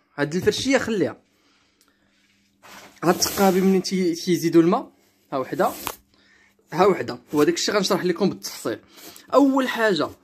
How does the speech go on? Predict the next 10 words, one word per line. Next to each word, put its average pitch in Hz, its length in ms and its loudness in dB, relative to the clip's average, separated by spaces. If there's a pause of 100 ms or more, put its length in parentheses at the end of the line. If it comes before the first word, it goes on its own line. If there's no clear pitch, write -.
(260)
فاش - 300 -4
غتبدا 160 480 0 (260)
تركب 262 340 2
في - 120 -4
الفقاصه 208 680 0 (840)
جيب 226 160 0
واحد 165 140 6
القرعه 185 320 2
ديال 165 280 4
الماء 117 200 -8